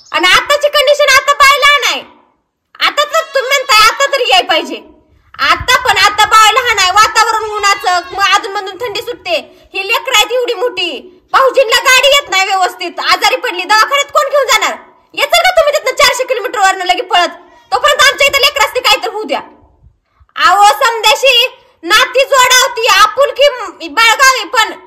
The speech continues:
माणसानी हितला पण जरा विचार केला पाहिजे. परपंच आहे, आ, संसार आहे काय, तर हिथं पण आमचं असतंच की काय कामधंदा. आणि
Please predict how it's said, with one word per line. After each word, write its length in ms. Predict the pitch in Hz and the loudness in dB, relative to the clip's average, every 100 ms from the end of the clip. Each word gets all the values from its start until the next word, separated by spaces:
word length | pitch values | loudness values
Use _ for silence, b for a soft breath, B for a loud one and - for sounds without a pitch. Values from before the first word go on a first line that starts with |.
| - _ _ _ _ _ - | -20 _ _ _ _ _ -6
माणसानी 580 | 392 453 494 415 415 554 - _ - | -2 -2 0 -2 0 -2 -4 _ -18
हितला 260 | - 440 | -6 -4
पण 180 | 453 523 | -2 -2
जरा 180 | 440 415 | 0 0
विचार 240 | 427 415 359 | -2 -4 -4
केला 220 | - 349 | -2 -2
पाहिजे. 340 | 339 302 254 - - _ _ _ - | -2 -4 -6 -14 -20 _ _ _ -2
परपंच 520 | 392 508 523 539 523 392 | -2 0 0 0 0 2
आहे, 300 | 311 - - _ _ _ _ _ _ _ - | 2 -2 -14 _ _ _ _ _ _ _ 0
आ, 140 | 320 554 - - | 2 2 -4 -4
संसार 460 | 440 480 494 554 554 | 0 0 2 2 2
आहे 100 | 415 | 2
काय, 140 | 466 | 0
तर 120 | 427 466 | -2 -6
हिथं 200 | 480 587 | -2 0
पण 160 | 622 554 | 2 2
आमचं 260 | 523 523 539 | 0 0 0
असतंच 440 | 494 - 640 622 | 0 0 -2 -2
की 60 | 480 | -6
काय 280 | 440 339 339 | -4 -4 -2
कामधंदा. 520 | 330 330 359 330 226 - _ b - | -4 -2 -6 -6 -10 -12 _ b -10
आणि 140 | 339 | -6